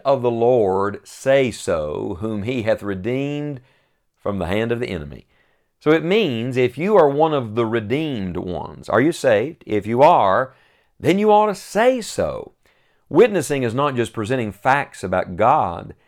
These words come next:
It really is praising God to other people. I'm afraid too often we have,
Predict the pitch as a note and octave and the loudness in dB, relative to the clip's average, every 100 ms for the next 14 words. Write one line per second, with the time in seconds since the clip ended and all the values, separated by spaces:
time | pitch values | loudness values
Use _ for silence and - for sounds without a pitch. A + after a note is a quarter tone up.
0 | _ _ _ - A2 C#3 A3 C#3+ G#2+ G#2+ | _ _ _ -12 0 6 6 6 2 -2
1 | G#2+ - - D3 F#3 G#3+ B2 G2+ F#2+ G2 | -8 -10 -6 0 0 0 -6 -8 -6 0
2 | G2+ G#2+ A2+ A2+ - A#2+ B2+ B2+ B2 D3 | 2 2 0 -4 -10 -4 -4 -4 -6 -8
3 | F3 - - _ _ _ _ _ _ - | -8 -12 -20 _ _ _ _ _ _ -2
4 | A#2+ D3+ G#2 B2+ G2+ A2 G#2 C3+ C3 F2+ | 0 2 4 2 2 4 6 6 4 -2
5 | F2 G#2+ G#2 A2 G2+ G#2 G2 - | -6 -8 -6 -6 -4 -4 -4 -6